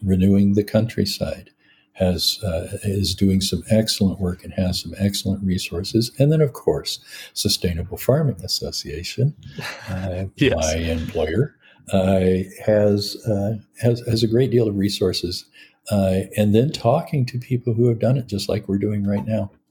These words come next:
Speaker 1: people who are in the process or, or process or who have done it is an excellent resource. And now I can't remember the,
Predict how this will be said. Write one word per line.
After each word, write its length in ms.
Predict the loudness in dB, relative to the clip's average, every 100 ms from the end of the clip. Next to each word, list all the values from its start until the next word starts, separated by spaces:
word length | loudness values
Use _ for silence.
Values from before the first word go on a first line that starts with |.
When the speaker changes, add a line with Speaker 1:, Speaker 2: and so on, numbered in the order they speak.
| _
Speaker 1:
people 300 | -2 2 2
who 160 | 4 4
are 260 | 4 0 2
in 140 | 2
the 60 | 2
process 600 | 2 2 2 0 -2 -2 -8 -12 -8
or, 100 | -4
or 200 | -4 -4
process 560 | 0 0 2 -2 0
or 80 | 0
who 180 | 2 2
have 140 | 0
done 180 | -4 -8
it 80 | -8 _ _ -20 -6
is 180 | 0 2
an 160 | 2 -2 _ 0
excellent 440 | 0 0 -4 -4
resource. 580 | -2 -2 -2 -6 -6 -8 -12 -20 -20 -20 _
And 420 | 4 4 4 2
now 320 | 2 4 4 2
I 140 | -2
can't 280 | -2 -4 -2
remember 300 | -4 -4 -6
the, 380 | -8 -8 -10